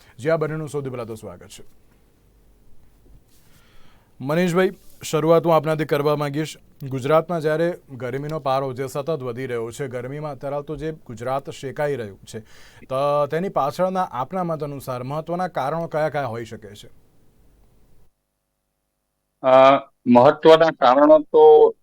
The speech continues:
Speaker 2: અ, ઘણા બધા છે, પણ જે રીતે અત્યારે શેકાઈ રહ્યું છે આખું ગુજરાત અને ઘણા બધા રાજ્યો,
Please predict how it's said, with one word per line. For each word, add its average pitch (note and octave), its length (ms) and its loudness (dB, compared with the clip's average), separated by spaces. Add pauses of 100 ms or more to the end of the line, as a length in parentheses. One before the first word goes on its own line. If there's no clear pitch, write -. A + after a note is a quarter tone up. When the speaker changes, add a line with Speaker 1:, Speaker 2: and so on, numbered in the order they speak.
(160)
Speaker 2:
અ, G#2 300 4
ઘણા A2+ 340 0
બધા A2 280 0
છે, A2 220 -12 (400)
પણ A#2 480 0
જે A#2 240 -4
રીતે B2+ 560 -2
અત્યારે A#2+ 680 -4
શેકાઈ A#2 520 -4
રહ્યું G#2+ 240 -6
છે G#2+ 220 -10
આખું G2+ 520 -6
ગુજરાત F#2+ 460 -4 (840)
અને G#2+ 200 -6
ઘણા A2 260 -2
બધા G#2+ 280 0
રાજ્યો, E2+ 580 -8